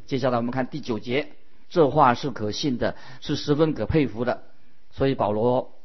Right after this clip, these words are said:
继续的强调他刚才所说的，他说这些事情你们要好好的看重它，要注意。接下来我们看第十节，我们劳苦努力，正是为此，因我们的指望在乎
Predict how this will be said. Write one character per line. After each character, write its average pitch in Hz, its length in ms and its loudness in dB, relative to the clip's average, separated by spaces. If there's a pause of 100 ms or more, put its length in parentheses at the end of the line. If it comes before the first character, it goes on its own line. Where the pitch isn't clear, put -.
(440)
继 208 180 0
续 170 160 -2
的 143 80 4
强 139 280 -2
调 165 180 2 (240)
他 107 100 -4
刚 135 180 2
才 120 100 0
所 104 180 -4
说 135 180 4
的， 127 200 4 (360)
他 151 140 2
说 156 160 6 (160)
这 240 100 6
些 214 140 12
事 220 160 6
情 151 300 6 (300)
你 - 120 0
们 147 80 6
要 143 80 8
好 135 380 8
好 110 220 2
的 110 200 0 (240)
看 151 240 4
重 135 180 2
它， 123 160 0
要 151 120 6
注 156 200 -2
意。 131 220 -2 (240)
接 151 100 2
下 135 160 2
来 131 60 2
我 113 80 0
们 123 100 -2
看 131 240 0
第 131 140 -4
十 123 200 -6
节， 123 420 0 (520)
我 120 120 2
们 131 340 4 (480)
劳 127 240 6
苦 143 360 -2
努 120 280 0
力， 131 240 0 (400)
正 165 280 6
是 143 220 -2
为 139 220 4
此， - 500 -10 (380)
因 170 180 2
我 135 100 6
们 123 260 2
的 127 120 4
指 - 300 -6
望 117 340 2 (140)
在 131 220 4
乎 127 360 -2